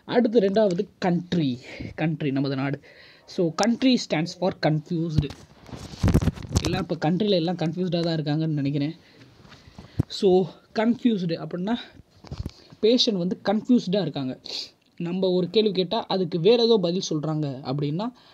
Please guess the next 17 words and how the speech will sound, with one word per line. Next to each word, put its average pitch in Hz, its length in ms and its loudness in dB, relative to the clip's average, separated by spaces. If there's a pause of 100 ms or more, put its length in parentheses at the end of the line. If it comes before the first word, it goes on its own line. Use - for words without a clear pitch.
(360)
அந்த 214 340 0
மாதிரி 214 300 2
பேஷண்ட்டுக்கு 156 340 -4
வந்து 180 300 -4 (380)
confused. 170 560 -2
So, 190 380 -2
grade 180 320 2
four 170 280 -2
கொடுக்கலாம். 127 400 -8 (480)
அடுத்து 214 400 -2
words. 170 520 -2 (640)
Inappropriate 233 800 2
words 156 480 -4
use 156 220 -12
பண்றாங்க. 131 420 -8 (560)
So, 180 200 -6
உதாரணத்துக்கு, 214 720 0